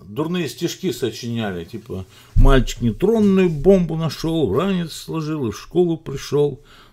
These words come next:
Долго дивились потом в Горно, школа стоит, а в ней никого». Вот, вот приблизительно это всё вот, это уровень вот такой вот. То есть, то есть никаких доказательств существования какой-либо нейтронной бомбы ни у кого в мире нет.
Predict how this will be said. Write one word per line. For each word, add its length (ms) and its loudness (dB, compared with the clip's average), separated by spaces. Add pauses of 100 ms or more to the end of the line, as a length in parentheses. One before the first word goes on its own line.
Долго 500 10
дивились 580 -4
потом 460 -4
в 120 -12
Горно, 540 -6
школа 480 -10
стоит, 640 -10
а 80 -8
в 80 -8
ней 180 -2
никого». 760 -6
Вот, 240 -12 (440)
вот 200 2
приблизительно 420 0
это 260 2
всё 180 2
вот, 180 -2
это 400 -2
уровень 500 0
вот 140 -2
такой 360 -2
вот. 280 -10 (300)
То 80 -6
есть, 140 -8 (880)
то 120 -8
есть 80 -8
никаких 340 -2
доказательств 540 -2
существования 440 -6
какой-либо 500 0
нейтронной 500 -2
бомбы 320 -4
ни 100 0
у 80 -2
кого 340 -4
в 80 -6
мире 300 -2
нет. 240 -6